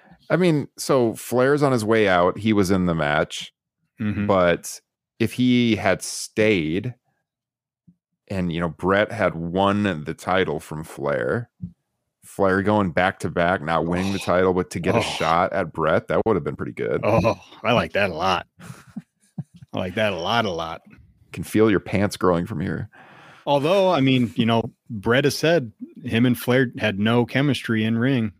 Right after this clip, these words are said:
Speaker 2: just two different kinds of styles. I fi-, I find that hard to believe that they couldn't pull out one classic, you know, between
Speaker 1: Right. Yeah.
Speaker 2: In, in W W F, I should say, 'cause they, they had a
Speaker 1: Right.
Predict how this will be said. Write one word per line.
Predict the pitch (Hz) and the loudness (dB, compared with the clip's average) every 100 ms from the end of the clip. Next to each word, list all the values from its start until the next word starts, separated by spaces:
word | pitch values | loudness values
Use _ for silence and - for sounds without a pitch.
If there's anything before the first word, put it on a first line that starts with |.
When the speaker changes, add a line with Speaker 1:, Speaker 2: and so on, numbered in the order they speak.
| _ | _
Speaker 2:
just | - 104 - | -8 -8 -2
two | 120 117 | 0 0
different | 110 110 113 123 | -2 -2 0 -2
kinds | 110 123 120 | 0 0 -2
of | 117 | -4
styles. | - 135 123 101 104 - _ _ _ _ _ _ _ _ _ _ | -2 0 0 -2 -6 -12 _ _ _ _ _ _ _ _ _ _
I | 127 | -2
fi-, | 131 165 135 | 0 0 -2
I | |
find | 127 143 160 | -2 0 2
that | 147 | 0
hard | 143 147 | 0 0
to | 139 | 2
believe | 117 131 | 2 2
that | 110 95 | 0 0
they | 117 | 0
couldn't | - 113 104 | 2 0 0
pull | - 117 | 0 0
out | 107 95 | 0 -4
one | 101 123 110 | 0 0 0
classic, | - 95 90 - 95 - - | -2 -6 -6 -6 -8 -10 -10
you | 95 | -8
know, | 85 82 | -6 -8
between | 82 | -4
Speaker 1:
Right. | 80 78 78 76 - _ _ _ _ _ _ _ _ _ _ _ | 0 0 0 -2 -6 _ _ _ _ _ _ _ _ _ _ _
Yeah. | - - | -20 -6
Speaker 2:
In, | 151 160 | -2 -2
in | - 170 147 113 - 127 | 0 2 2 0 -4 -4
W | 120 113 | -2 0
W | 107 95 95 | 0 -2 -4
F, | 92 92 | -4 -6
I | 92 | -8
should | 90 98 | -10 -10
say, | - 92 | -10 -10
'cause | - | -8
they, | 110 | -10
they | 107 110 | -8 -6
had | 104 | -8
a | |
Speaker 1:
Right. | 95 147 | -4 -4